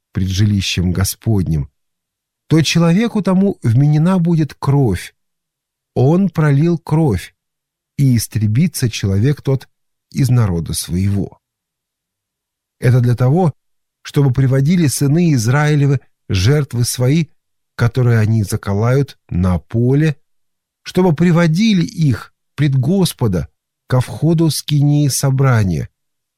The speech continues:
к священнику, и заколали их Господу в жертвы мирные. О чём здесь идёт речь? Я думаю, здесь, по крайней мере, два аспекта, два момента.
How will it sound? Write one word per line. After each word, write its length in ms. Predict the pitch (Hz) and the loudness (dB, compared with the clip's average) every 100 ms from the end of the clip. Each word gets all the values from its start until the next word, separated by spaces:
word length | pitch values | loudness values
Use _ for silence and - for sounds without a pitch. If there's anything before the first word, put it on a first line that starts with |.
| _ - | _ -12
к 60 | |
священнику, 1040 | - 120 127 - - 151 117 85 - 62 - _ _ _ _ _ _ _ _ - | -4 -2 -2 -4 -2 0 0 -2 -6 -14 -14 _ _ _ _ _ _ _ _ -2
и 140 | 143 | 0
заколали 880 | 110 131 - 117 127 165 170 135 - | 2 -2 -2 -2 0 2 2 2 -2
их 420 | - 139 135 - _ _ _ | -4 -2 -2 -6 _ _ _
Господу 760 | 95 98 113 98 - 95 98 - _ - | -6 0 0 -2 -6 -6 -6 -8 _ -4
в 100 | 104 | 0
жертвы 500 | 113 107 - 101 110 | 2 0 -2 -4 0
мирные. 600 | 123 123 98 69 - - _ _ _ _ _ _ _ _ _ _ _ - | 2 0 -2 -8 -14 -18 _ _ _ _ _ _ _ _ _ _ _ -8
О 80 | - | -4
чём 220 | - 214 | 0 2
здесь 200 | 135 107 | 2 0
идёт 220 | 87 92 | -2 0
речь? 340 | 101 90 - - _ _ _ _ _ _ _ _ _ _ - | 0 0 -6 -20 _ _ _ _ _ _ _ _ _ _ -2
Я 140 | 165 | 0
думаю, 280 | 269 247 208 | 2 2 2
здесь, 340 | 147 160 - - - | 2 0 -4 -12 -6
по 100 | 135 | -2
крайней 260 | 170 160 | 0 2
мере, 180 | 131 107 | 2 0
два 280 | 95 120 113 | 0 0 0
аспекта, 500 | - - 147 - - | -2 -4 -6 -6 -10
два 200 | 82 110 | -4 -2
момента. 520 | 92 71 64 64 - | 0 -2 -6 -10 -20